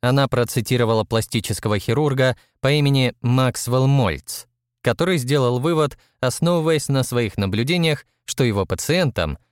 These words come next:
нужно около двадцати одного дня, чтобы привыкнуть к своему новому лицу после операции по изменению формы носа. Проблема в том, что я не нашел ни одного рецензируемого исследования, подтверждающего его утверждение.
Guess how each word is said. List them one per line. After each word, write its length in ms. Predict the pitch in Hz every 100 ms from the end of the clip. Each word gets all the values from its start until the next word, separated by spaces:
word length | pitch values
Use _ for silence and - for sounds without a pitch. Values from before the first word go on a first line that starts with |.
| _ -
нужно 440 | 151 135 127 131 -
около 380 | 139 131 120 110
двадцати 500 | 110 113 123 - 101
одного 380 | 82 82 80
дня, 340 | 85 82 139 156 _ -
чтобы 340 | - 175 151
привыкнуть 560 | 147 151 185 - 170 -
к 60 |
своему 420 | - 120 123 135 156
новому 460 | 135 139 123 110
лицу 320 | 98 95 165
после 320 | 147 107 - 95
операции 580 | - 110 160 - 156
по 220 | 143 117 107
изменению 600 | 98 98 104 127 123 113
формы 440 | - 98 95 98
носа. 540 | 113 110 82 - 69 - _ _ _ _ _ _ _ _ _ _ _ _ _
Проблема 540 | - 110 104 107 98 92
в 60 |
том, 280 | - 156 92 - _ _
что 180 | - 165
я 140 | 165
не 100 | 160
нашел 360 | 160 151 - 175
ни 100 | 110
одного 380 | 98 90 113 117
рецензируемого 1040 | 113 - 113 104 120 127 117 104 98 98 92
исследования, 640 | - 143 147 127 127 113
подтверждающего 1000 | - 101 120 120 107 131 147 117 - 123
его 320 | 113 98 98
утверждение. 840 | 92 107 110 107 117 95 65 64